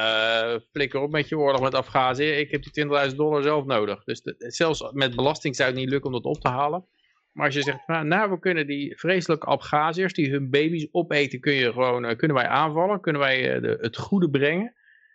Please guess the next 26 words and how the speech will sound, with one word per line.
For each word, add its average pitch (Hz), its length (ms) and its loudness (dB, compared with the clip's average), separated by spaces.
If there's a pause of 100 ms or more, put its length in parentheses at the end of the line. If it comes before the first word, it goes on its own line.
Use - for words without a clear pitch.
(160)
En 139 140 -2
het 131 100 -6
kost 202 220 2
niks. 180 380 0
Eh, 98 260 0
we 110 140 2
lenen 185 340 4
dat 165 180 -2
geld 147 240 0
gewoon 110 220 0
allemaal. 101 280 -2
En 131 100 0
dan 147 280 0
sluipt 190 520 -2
het - 180 -4
pas 147 300 -2 (140)
over 147 320 0
jaren, 151 540 2
komt 151 220 -6
de, 127 100 -12 (240)
komt 147 200 -4
de 143 60 -4
rekening, 135 480 -2
echte 139 220 -2
rekening 135 440 -2
pas. 110 320 -2